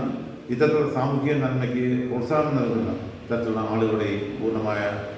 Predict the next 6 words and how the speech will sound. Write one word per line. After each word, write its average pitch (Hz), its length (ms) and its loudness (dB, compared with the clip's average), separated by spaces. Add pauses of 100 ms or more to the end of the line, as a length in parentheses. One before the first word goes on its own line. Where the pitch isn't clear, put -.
(140)
പിന്തുണയും 113 520 4 (360)
സ്പോൺസർഷിപ്പും 117 680 0
എല്ലാം 104 220 -2 (140)
നമുക്കും 113 340 -2 (160)
ഈ 104 120 -6
കാര്യത്തിലെല്ലാം 104 520 0